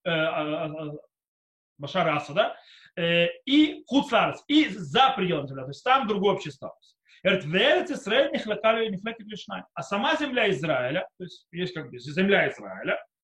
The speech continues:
есть Сирия, то есть как бы около земли Израиля, те места, которые, в принципе, были захвачены, э, царем Давидом без согласия всего народа,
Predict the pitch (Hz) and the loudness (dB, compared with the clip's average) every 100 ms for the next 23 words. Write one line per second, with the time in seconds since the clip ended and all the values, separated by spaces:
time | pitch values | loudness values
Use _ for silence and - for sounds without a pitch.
0 | _ 160 220 226 - - _ - - 233 | _ 0 4 4 2 -10 _ -20 -8 0
1 | 185 147 135 151 151 170 240 214 170 160 | 2 2 -2 -6 -6 -2 4 4 4 -2
2 | 147 156 156 139 165 156 135 - 165 151 | -2 -4 -6 -2 0 0 -2 -6 -8 -6
3 | - 175 131 - _ - 165 180 - 185 | -2 0 0 -8 _ -14 -6 -4 -2 -2
4 | 185 - 165 165 160 160 - 175 175 - | -2 -4 -4 -2 -2 -4 -4 -2 -2 -4
5 | 156 156 165 - 143 139 135 165 170 151 | -6 -8 -10 -4 -2 -2 -2 -2 0 0
6 | 151 175 151 139 143 185 185 156 151 139 | 0 0 -2 -4 0 0 0 -2 -4 -4
7 | - - 131 113 117 147 233 | -8 -18 -16 -12 -8 -6 -8